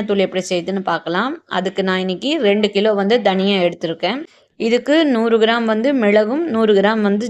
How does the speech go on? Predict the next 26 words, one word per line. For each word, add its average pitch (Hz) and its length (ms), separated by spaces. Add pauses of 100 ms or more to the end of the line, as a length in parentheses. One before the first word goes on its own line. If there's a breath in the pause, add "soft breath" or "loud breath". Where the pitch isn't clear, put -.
ஜீரகமும் 196 540
எடுத்துக்கோங்க, 175 500 (200)
கரெக்டா 180 380
இருக்கும் 175 260
உங்களுக்கு. 170 360 (640 loud breath)
இதையும் 277 400
வந்து 240 220
நம்ம 208 240
வந்து 233 240
நல்லா 208 340
வந்து 214 160 (100)
வெயில்ல 214 360
வந்து 208 240
காய 190 300
வச்சுக்கணும். 180 500 (600 soft breath)
இப்போ 247 200 (140)
இது 220 120 (100)
ரெண்டுமே 254 360 (100)
வந்து 233 200 (100)
நம்ம 220 200
வந்து 254 140 (100)
தனித்தனியா 226 540
தான் 247 120
வந்து 214 220
காய 196 200
வைக்கணும். 185 400